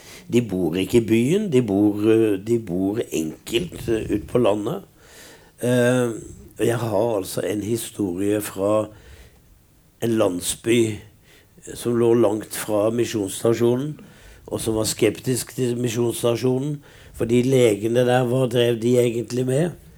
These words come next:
Men høvdingen var blitt sjuk, så han dro likevel. Dro langt og ble kjørt langt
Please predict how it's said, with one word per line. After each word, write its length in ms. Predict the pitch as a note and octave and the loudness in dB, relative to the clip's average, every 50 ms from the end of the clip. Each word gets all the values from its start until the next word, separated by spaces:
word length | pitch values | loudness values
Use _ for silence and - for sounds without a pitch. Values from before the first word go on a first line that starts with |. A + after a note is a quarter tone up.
| - - _ _ - - - - - _ _ _ _ - | -20 -20 _ _ -20 -20 -20 -20 -20 _ _ _ _ -4
Men 120 | G2+ F#2+ | -4 0
høvdingen 600 | E2+ A2+ A2+ G2 E2 E2 F#2 F2 F#2 G#2+ A2+ A2 | 2 4 4 4 2 -2 -6 -6 -6 -6 -4 -4
var 140 | G#2 F#2+ F#2 | -4 -4 -4
blitt 200 | F#2 G2+ G2+ - | -4 -4 -4 -4
sjuk, 420 | - - - - E2+ E2 - - - - E2+ D#2+ E2 - - - - | -8 -10 -8 -10 -10 -10 -12 -16 -18 -18 -16 -16 -18 -18 -20 -20 -18
så 220 | - - G#2 A2 | -8 -4 -2 -2
han 120 | B2 B2+ | -2 -2
dro 220 | G#2 F#2+ G2 G#2 G2+ | -2 0 0 0 0
likevel. 640 | G2+ G#2+ G#2+ F#2 - - A#2 G#2 F2+ E2+ E2 E2+ E2+ E2+ - - - - - - - _ - | 2 0 0 0 0 0 -2 0 0 -2 -4 -4 -8 -14 -18 -20 -20 -20 -20 -20 -20 _ -2
Dro 220 | G#2+ A#2 C#3+ D#3+ D3+ | 2 4 4 6 6
langt 400 | C#3 C3 C3+ C#3+ C3+ - - - | 6 6 4 4 0 -6 -8 -8
og 60 | A2 G#2 | -2 0
ble 100 | A#2 A#2 | 0 0
kjørt 360 | - - B2+ C3 C3+ C3+ - | 2 4 4 4 4 4 2
langt 320 | C3 B2+ B2 B2 A#2 - | 2 2 2 0 -2 -8